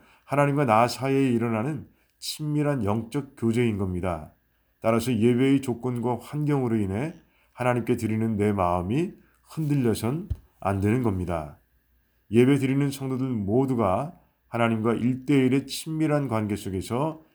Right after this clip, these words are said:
예배 드릴 때 공동체 전체 또한 은혜와 감동으로 가득한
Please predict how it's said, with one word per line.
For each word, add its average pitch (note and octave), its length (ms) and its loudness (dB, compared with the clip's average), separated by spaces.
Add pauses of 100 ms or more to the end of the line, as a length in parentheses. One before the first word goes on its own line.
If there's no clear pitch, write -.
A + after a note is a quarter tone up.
(120)
예배 A2 280 4
드릴 G2 240 -2
때 D#2+ 280 -8 (320)
공동체 A#2 920 0
전체 G2+ 760 -4
또한 A#2 420 0 (400)
은혜와 G#2+ 400 2
감동으로 G2+ 640 -2
가득한 F#2+ 560 -4